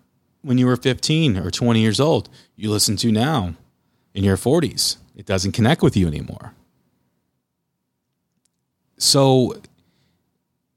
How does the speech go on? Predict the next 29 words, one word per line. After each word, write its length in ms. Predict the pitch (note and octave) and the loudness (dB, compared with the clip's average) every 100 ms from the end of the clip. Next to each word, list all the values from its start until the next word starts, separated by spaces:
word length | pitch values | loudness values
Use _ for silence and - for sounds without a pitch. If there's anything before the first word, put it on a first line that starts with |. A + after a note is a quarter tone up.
| _ _ _ _ _ _ _ _ - | _ _ _ _ _ _ _ _ 0
I 100 | F3 | 2
just 200 | F3+ C#3 | 4 2
wish 180 | A#2 | 0
people 260 | - G#2+ F#2 | 2 2 2
would 120 | F2+ | 0
stop 320 | - - C#2+ - | 0 -4 -6 -14
that. 200 | C#2 _ _ _ _ _ _ _ _ _ | -20 _ _ _ _ _ _ _ _ _
Let 160 | D3 D3+ | -6 -2
people 260 | D#3+ D3+ C3+ | -2 0 2
listen 280 | B2 - | 2 0
to 120 | G#2+ A2+ | 0 2
whoever 240 | G#2+ G#2 | 2 2
they 80 | G2 | 2
wanna 300 | G2 G2+ G2 | 2 0 0
listen 240 | F#2 G2+ | -2 -4
to. 440 | - G2 F#2+ F#2 F2 G#2 _ _ - - | -2 0 2 0 -4 -14 _ _ -20 -4
Enjoy 500 | A#2 G2 A2+ C3 C3+ | -2 0 2 2 2
whatever 320 | B2+ B2 A#2 | 2 2 2
you 180 | A2 G#2 | 0 0
got 360 | G#2 G#2 G#2 - _ _ _ _ _ _ | 2 0 -2 -6 _ _ _ _ _ _
on 100 | F#2+ | -4
your 100 | G2 | -2
iPod 760 | A#2 B2 A#2 A2+ A2+ G#2+ G#2 G2+ | 0 0 0 0 0 2 0 -2
or 300 | G#2 F#2 F2+ | -4 -2 -2
in 100 | F2 | -4
your 120 | F2 | -6
stereo, 680 | - D3 C#3 B2+ A#2+ A#2 A#2 _ _ _ _ _ _ _ | -4 0 2 2 2 0 -2 _ _ _ _ _ _ _
and 600 | G#2 G2 F#2 F2+ F2+ D#2 - _ _ _ _ | -4 -2 -2 -2 -6 -8 -14 _ _ _ _
just 280 | - B2+ | -16 -16